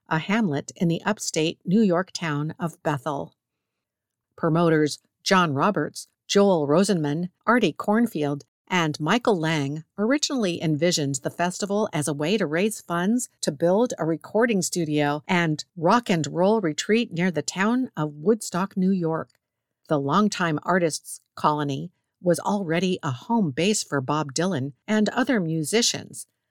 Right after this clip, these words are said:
Despite their relative inexperience, the young promoters managed to sign a roster of top acts, including the Jefferson Airplane, The Who, the Grateful Dead, Sly and the Family Stone, Janis Joplin,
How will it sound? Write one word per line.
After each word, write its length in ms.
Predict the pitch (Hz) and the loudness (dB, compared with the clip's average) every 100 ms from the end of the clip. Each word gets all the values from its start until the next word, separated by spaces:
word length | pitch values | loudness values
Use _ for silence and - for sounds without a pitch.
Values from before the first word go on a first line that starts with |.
| _ _ - | _ _ -6
Despite 500 | 143 - 175 196 214 | -6 -4 2 2 2
their 180 | 147 139 | -2 0
relative 520 | 151 175 185 180 156 | 0 2 0 0 -2
inexperience, 960 | - 170 165 - 170 180 185 147 156 - - | 0 -2 -2 -4 -4 -2 0 -2 -4 -8 0
the 100 | 185 | 2
young 280 | 190 247 | 4 4
promoters 600 | 247 156 143 165 208 233 | 2 -2 0 0 -2 -2
managed 460 | 151 147 180 233 208 _ - | -4 -2 0 -2 -4 _ -10
to 120 | 139 | -8
sign 460 | - 165 170 208 208 | -6 -6 -2 -2 -2
a 120 | 147 | -6
roster 480 | 139 156 202 - 254 | -4 -2 -2 -2 -4
of 240 | - - - | -4 -6 -4
top 300 | 220 247 - | -2 -2 -4
acts, 460 | 196 226 180 - - _ | -8 -6 -8 -12 -18 _
including 640 | 202 190 - 226 180 170 180 _ - | 0 2 2 2 2 0 -6 _ -6
the 100 | 160 | -4
Jefferson 480 | 147 151 156 139 131 | 0 0 -2 -2 -2
Airplane, 680 | 131 135 - 147 147 196 - _ _ - | 0 -2 -4 -4 -2 -4 -8 _ _ -6
The 100 | 143 | 0
Who, 440 | 214 220 147 180 _ _ - | 4 4 4 0 _ _ -6
the 80 | 151 | -6
Grateful 560 | 135 127 202 - 143 143 | -2 -2 -2 -2 -4 -2
Dead, 480 | 147 160 139 131 - _ _ - | 0 0 -2 -6 -14 _ _ -16
Sly 360 | - 151 180 | -6 2 4
and 180 | 214 151 | 2 0
the 60 | 139 | -4
Family 380 | - 190 190 147 | -2 0 0 -2
Stone, 580 | - 185 170 139 165 - _ _ _ - | -2 0 0 0 -4 -10 _ _ _ -2
Janis 380 | 185 233 175 - | 2 2 2 -2
Joplin, 560 | 170 220 - 135 156 | 0 0 0 -4 -4